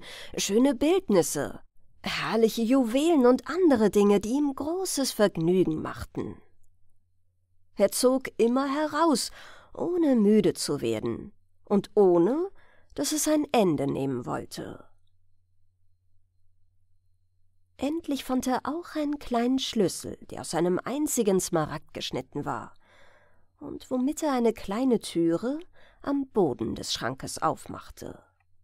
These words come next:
Als sie aufging, wurde er von dem Glanz eines Karfunkels ganz verblendet, der den Deckel einer aus dem nämlichen kostbaren Steine gearbeiteten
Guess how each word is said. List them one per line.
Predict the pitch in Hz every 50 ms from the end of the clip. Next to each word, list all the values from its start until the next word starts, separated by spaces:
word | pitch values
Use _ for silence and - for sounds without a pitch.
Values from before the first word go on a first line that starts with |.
| _ _ _ _ _ _ _ _ _ _ _ _ _ _ _ _ _ _ _ _ _ _ _ _ _ _ _ _ _ _ _ _ _ _ _ _ _ _ _ _ _ _ _ _ _ _
Als | - - - -
sie | - - - -
aufging, | 233 277 330 349 - - - 269 262 254 247 247 240 247 - - _ _ _ _ _ _ _ _ _ _ _
wurde | - 240 254 302 330 330
er | 311 294 262
von | - - 233 220
dem | 202 202 208 202 -
Glanz | - 185 240 302 339 - - 233
eines | 214 196 185 170 -
Karfunkels | - 180 - - - - 156 147 226 262 - 277 294 302 - - -
ganz | - 294 370 403 415 370 - -
verblendet, | - 269 269 240 - 180 170 190 196 196 180 151 - - - - - - -
der | 160 165
den | - 131 160
Deckel | - 185 214 - - 214 202 202 190 190 - - - - - -
einer | - 214 226 220 208 220
aus | 214 -
dem | - 226 226 214 214
nämlichen | 202 196 240 320 381 359 302 262 - - 233 226 -
kostbaren | - 254 302 - - - 214 185 175 - - -
Steine | - - - 180 160 151 151 160 185 247 302 339 330 -
gearbeiteten | - 269 254 247 - - 247 302 359 - 320 302 285 285 - 262 262 - 247 254 254